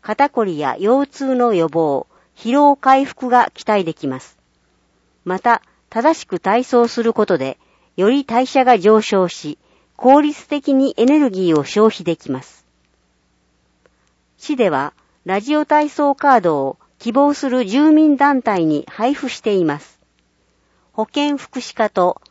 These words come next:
本郷、区医、大和保健福祉センターで受け取ることができるほか、市ホームページでダウンロードすることもできます。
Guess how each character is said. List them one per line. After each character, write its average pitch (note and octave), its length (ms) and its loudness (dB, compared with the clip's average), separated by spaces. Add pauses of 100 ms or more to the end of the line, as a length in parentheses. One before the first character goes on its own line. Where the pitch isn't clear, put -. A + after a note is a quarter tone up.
(200)
本 C#4+ 340 0
郷、 C#3 360 0 (140)
区 C#4 140 -2
医、 D3+ 220 -4 (160)
大 A#3+ 300 4
和 A#3+ 220 4 (120)
保 - 180 -2
健 C#4+ 280 -2
福 - 240 -10
祉 C#4+ 180 -6
セ D4+ 180 -4
ン C4 80 -4
タ E3+ 200 2
ー C#3+ 60 -2
で D3 160 -4
受 E3 80 -10
け C4 140 -2
取 D4 160 2
る B3 60 0
こ G3 120 -2
と C4 100 2
が G3+ 140 4
で D#3 120 -6
き A#3+ 140 -8
る G#3 80 2
ほ C#3+ 140 -8
か、 B2+ 240 -8 (500)
市 - 400 -14
ホ C4+ 220 6
ー D4 40 2
ム C#4+ 160 0
ペ C#4 200 0
ー A3 40 0
ジ D#3+ 140 -16
で C#3+ 100 -4
ダ D#3+ 180 -2
ウ C4+ 100 0
ン C#4+ 80 -2
ロ C#4 160 2
ー - 20 -2
ド E3+ 100 -2
す - 140 -8
る G3+ 80 -2
こ B3+ 140 -2
と C4 100 2
も G3 100 0
で C#3 120 -6
き - 120 -12
ま C3 140 -10
す。 - 240 -20